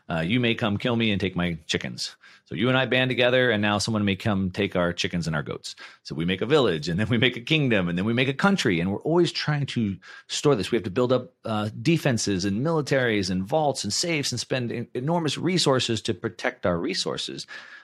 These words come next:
Um, but what if I can store my wealth in a way that costs no money? I need no resources to secure it, and nobody can steal it from me.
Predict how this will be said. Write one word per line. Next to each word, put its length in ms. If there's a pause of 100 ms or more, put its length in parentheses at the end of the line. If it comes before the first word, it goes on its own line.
(100)
Um, 280
but 240
what 300
if 500 (460)
I 160
can 320
store 340
my 140
wealth 420
in 80
a 60
way 220
that 160
costs 420 (140)
no 260
money? 420 (320)
I 120
need 220
no 200
resources 540
to 100
secure 400
it, 120
and 200
nobody 320
can 160
steal 460
it 100
from 220
me. 180